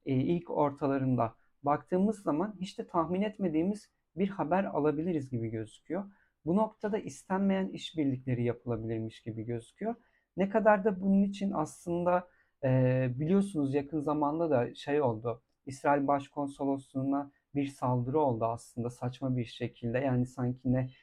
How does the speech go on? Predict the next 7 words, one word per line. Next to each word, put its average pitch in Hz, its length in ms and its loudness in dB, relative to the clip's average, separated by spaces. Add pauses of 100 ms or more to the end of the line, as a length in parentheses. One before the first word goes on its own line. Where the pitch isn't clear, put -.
(160)
Bir 165 80 4
de 208 60 4
McDonald's'a 196 600 2
falan 185 340 2
da 156 60 4
saldırmışlar. 120 800 0
Yani 139 420 2